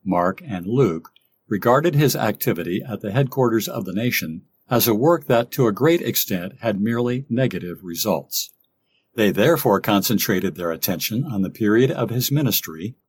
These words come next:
when he was gathering the company of believing souls that was to form the nucleus of the Christian church. Whatever the reason, certainly at the end of the first year of the ministry of Jesus,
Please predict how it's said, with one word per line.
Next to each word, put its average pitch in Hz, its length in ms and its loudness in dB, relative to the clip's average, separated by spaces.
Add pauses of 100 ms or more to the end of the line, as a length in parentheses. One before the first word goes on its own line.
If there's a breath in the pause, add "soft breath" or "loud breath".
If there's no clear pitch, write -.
(260)
when 101 140 0
he 120 140 4
was 113 200 2
gathering 120 460 4
the 123 100 2
company 131 420 2
of 110 160 0
believing 110 460 0
souls 92 680 0
that - 140 -6
was 92 240 2
to 95 120 -6
form 117 340 0
the 104 80 2
nucleus 95 640 -2 (100)
of 123 160 0
the 135 80 0
Christian 98 440 -2
church. - 580 -4 (1120)
Whatever 139 480 4
the 101 120 4
reason, 82 600 -2 (300)
certainly 135 640 0
at 117 220 0
the 120 180 0
end 151 260 0
of 160 260 -2
the 104 100 -6
first - 460 2
year 110 200 4
of 101 240 -6
the 95 80 -10
ministry 110 600 2
of 78 100 -4
Jesus, 78 680 -2